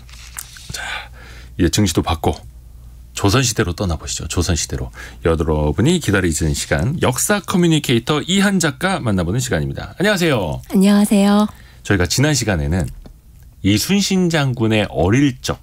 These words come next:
Speaker 1: 이야기를 했잖아요.
Speaker 2: 예.
Speaker 1: 그래서 성룡이 형, <laughs> 류성룡과의
Speaker 2: 예.
Speaker 1: 어떤 일화,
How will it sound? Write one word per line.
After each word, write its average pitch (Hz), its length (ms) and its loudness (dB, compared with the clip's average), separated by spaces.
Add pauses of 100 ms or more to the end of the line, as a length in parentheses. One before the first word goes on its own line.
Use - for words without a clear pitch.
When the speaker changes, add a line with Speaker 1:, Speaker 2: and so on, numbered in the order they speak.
(180)
Speaker 1:
이야기를 85 360 0
했잖아요. 80 380 -4 (140)
Speaker 2:
예. 160 200 2 (380)
Speaker 1:
그래서 120 400 -2 (560)
성룡이 156 500 2
형, 80 220 -2 (240)
<laughs> 233 640 2 (1600)
류성룡과의 113 1500 2
Speaker 2:
예. 127 60 2
Speaker 1:
어떤 82 600 -2
일화, 117 460 2